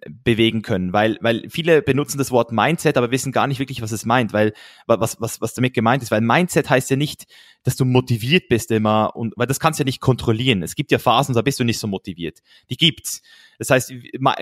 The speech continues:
jemand, der ein gutes Mindset hat, ist nicht immer motiviert oder immer inspiriert oder immer gut drauf, sondern jemand, der ein gutes Mindset hat, hat immer verstanden, dass es diese Phasen gibt und wie man mit diesen Phasen umgeht.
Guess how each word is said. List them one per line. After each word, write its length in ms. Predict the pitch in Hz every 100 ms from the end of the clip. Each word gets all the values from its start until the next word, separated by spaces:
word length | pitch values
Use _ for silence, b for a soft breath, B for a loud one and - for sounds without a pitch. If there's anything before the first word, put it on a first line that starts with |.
| 139
jemand, 360 | 135 143 156 147
der 60 | 135
ein 40 |
gutes 300 | 156 180 127
Mindset 320 | 127 165 165
hat, 140 | 131 -
ist 100 | 127
nicht 140 | 135
immer 160 | 135 117
motiviert 560 | 113 113 104 135 147
oder 120 | 120 95
immer 200 | 107 -
inspiriert 640 | 156 - 143 135 135 139
oder 160 | 110 -
immer 320 | 135 120 117 B B
gut 200 | - 139 -
drauf, 400 | - 113 151 -
sondern 320 | 127 120 120 b b
jemand, 360 | 123 170 165 156
der 100 | 127
ein 60 |
gutes 340 | 123 175 139 127
Mindset 340 | 131 175 151
hat, 100 | 127
hat 120 | 120 -
immer 180 | 170 165
verstanden, 680 | 143 - 135 165 - 165 - b b -
dass 160 | 131
es 80 | 131
diese 200 | 135 123
Phasen 460 | - 123 123 139 110
gibt 280 | 147 -
und 200 | 131 113
wie 180 | 117 180
man 140 | 170 143
mit 160 | 131
diesen 200 | 127 120
Phasen 380 | - 120 110 -
umgeht. 540 | 110 127 - 82 -